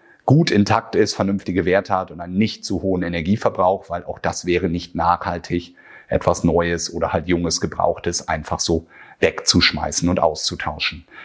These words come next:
Aber ansonsten ist es immer sinnvoll, auf eine Wärmepumpe zu wechseln. Und wenn man das macht, ist natürlich der logische Schritt, auch über Photovoltaik auf dem Dach nachzudenken.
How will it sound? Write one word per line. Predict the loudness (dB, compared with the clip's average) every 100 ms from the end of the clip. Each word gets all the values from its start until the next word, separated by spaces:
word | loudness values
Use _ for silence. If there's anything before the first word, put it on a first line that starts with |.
| -2
Aber | 0 2
ansonsten | 4 4 4 2 2 2 -2 -20 -20 -2
ist | 0 0
es | -2
immer | 2 2 4
sinnvoll, | 0 0 0 0
auf | -4
eine | -6 0
Wärmepumpe | 2 2 0 -2 -2
zu | -2 0
wechseln. | 0 0 -2 -4 -6 _ -20 -20 -20 2
Und | 4 4 -2 -12 _
wenn | 0 2
man | 4 4
das | 2 2
macht, | 0 -2 -4 -10
ist | -6 -4
natürlich | -2 -2 0
der | 2
logische | 0 0 -2 0 0
Schritt, | 2 0 0 -16 _ _ -6
auch | 0 2 0
über | 0 0
Photovoltaik | 0 -4 -4 -4 0 0 -2 0
auf | 0
dem | 0 0
Dach | -2 -2
nachzudenken. | -2 -2 -2 -8 -2 -2 -2 -6 -10